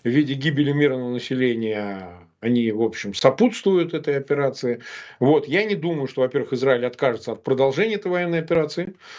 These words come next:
Возникает некий эффект привыкания, ну, идут боевые действия и так далее. Опять же, обо всем достоверно судить невозможно. В какой степени, м, там вот гов-, говорится о том, что вот удар этот по лагерю в Джабалии был, э, с целью убийства какого-то из командования "Хамас".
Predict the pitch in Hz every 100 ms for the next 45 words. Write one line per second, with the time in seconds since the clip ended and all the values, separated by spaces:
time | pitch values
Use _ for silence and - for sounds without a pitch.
0 | - - 131 160 165 160 160 185 139 143
1 | 135 135 - 127 135 143 233 240 185 165
2 | 123 160 143 147 131 131 131 131 135 -
3 | 123 175 147 214 208 165 - - - -
4 | 151 202 240 180 - - - - 254 185
5 | 151 135 170 180 190 262 220 - 143 180
6 | 202 196 196 165 147 107 87 82 - 113
7 | 185 180 - 170 165 139 139 131 127 123
8 | 113 110 131 120 113 107 117 113 139 143
9 | 113 120 120 135 147 175 - 127 139 135
10 | 135 127 139 131 160 156 127 123 - 120
11 | 156 165 135 110 - - - 117 123 143
12 | 185 165 147 160 160 170 131 127 120 -
13 | 160 156 135 127 160 143 131 120 147 147
14 | 139 123 - 123 135 127 131 123 127 123
15 | 98 -